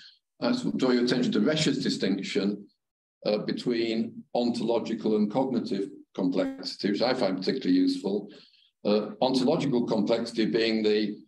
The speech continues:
complexity that you can attribute to what's there in the world, uh, and cognitive complexity being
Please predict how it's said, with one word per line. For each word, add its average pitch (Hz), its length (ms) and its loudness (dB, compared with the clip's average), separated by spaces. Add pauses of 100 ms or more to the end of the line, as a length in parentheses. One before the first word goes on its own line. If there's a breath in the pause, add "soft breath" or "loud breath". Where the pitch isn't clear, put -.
(140)
complexity 107 580 0
that 107 140 0
you 101 100 0
can 104 120 0
attribute 104 500 0
to 107 80 -4
what's 104 240 -2
there 104 220 2
in 92 120 0
the 95 80 -2
world, 110 600 0 (720)
uh, 113 300 0
and 120 320 2 (260)
cognitive 127 440 0 (140)
complexity 110 560 -2
being 107 560 0